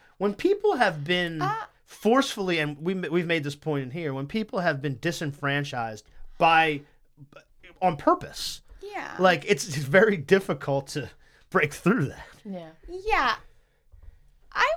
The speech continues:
Speaker 2: wouldn't say there's an apathy. I don't feel comfortable with that. I think that people have solutions for the problems they face in their communities, but no one asked them. No one
Speaker 3: Mm.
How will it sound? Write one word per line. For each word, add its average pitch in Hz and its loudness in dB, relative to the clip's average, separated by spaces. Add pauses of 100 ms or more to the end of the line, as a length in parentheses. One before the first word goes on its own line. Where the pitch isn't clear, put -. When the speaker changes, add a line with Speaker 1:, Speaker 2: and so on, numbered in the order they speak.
Speaker 2:
wouldn't 523 -4
say 302 2
there's 247 -2
an 220 -6
apathy. 190 -10
I - 0
don't 415 -6
feel 269 -2
comfortable 196 -10
with 185 -12
that. 196 -4
I 302 2
think 403 -6
that 247 4
people 285 -2 (380)
have 220 2
solutions - -14 (280)
for 240 -2
the 196 -6
problems 190 -4
they - -10
face - -16
in - -18
their - -12
communities, - -16 (340)
but 226 -10
no 262 -2
one 427 -4
asked 240 2
them. - -14 (380)
No 302 4
one 359 2
Speaker 3:
Mm. 370 6